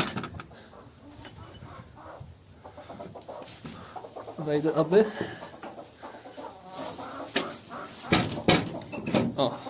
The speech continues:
i jestem. No to tak jak w sumie standardowo.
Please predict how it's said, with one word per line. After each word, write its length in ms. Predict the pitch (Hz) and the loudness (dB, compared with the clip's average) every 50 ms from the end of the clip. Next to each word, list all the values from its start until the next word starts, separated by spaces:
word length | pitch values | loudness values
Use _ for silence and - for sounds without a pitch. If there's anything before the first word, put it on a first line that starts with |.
| - - - - - - | -8 -8 -8 -8 -4 2
i 80 | 160 151 | 6 8
jestem. 320 | 131 120 120 - - 117 - - - - - - - - - - - - - - - - - - - - - - - 640 659 659 - - - - - - - - | 8 8 8 4 -4 -4 -8 -8 -14 -14 -16 -16 -18 -18 -16 -12 -12 -10 -10 -10 -10 -8 -10 -8 -8 -10 -10 -4 0 0 2 0 0 -10 -14 -12 -12 -14 -10 -6
No 100 | 254 233 - | -6 -4 -2
to 60 | 214 185 156 151 - - - - - | -2 -2 -2 -4 -6 -10 -8 0 2
tak 140 | 156 143 | 2 2
jak 120 | 143 131 - | 2 0 2
w 20 | |
sumie 200 | - - 143 135 | 6 8 8 8
standardowo. 580 | 131 - 139 135 131 127 127 131 123 123 131 | 10 10 10 12 12 12 12 12 12 12 10